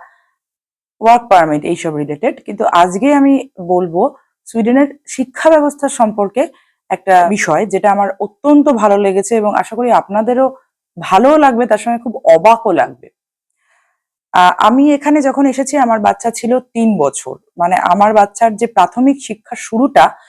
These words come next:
আমার দেশ মানে ভারতে কিন্তু কিছুই হয়নি।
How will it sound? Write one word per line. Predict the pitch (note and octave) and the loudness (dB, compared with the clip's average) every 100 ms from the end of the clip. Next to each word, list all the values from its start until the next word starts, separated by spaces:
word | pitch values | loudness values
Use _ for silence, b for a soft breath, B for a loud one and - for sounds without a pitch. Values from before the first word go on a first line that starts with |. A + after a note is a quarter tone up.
| b b b _ | b b b _
আমার | F#3 A3+ A3 | 2 2 2
দেশ | G3 G3 F#3+ | 0 -2 -2
মানে | F3+ | -4
ভারতে | F3+ E3+ F3+ F#3+ G#3+ | -2 0 0 -2 -6
কিন্তু | G#3 G#3 A#3 | -6 -6 -4
কিছুই | B3+ - G3+ C4 D4+ | -6 -10 -6 0 2
হয়নি। | A#3 G#3 F#3+ G3 C#4 - | 2 2 2 -2 -4 -6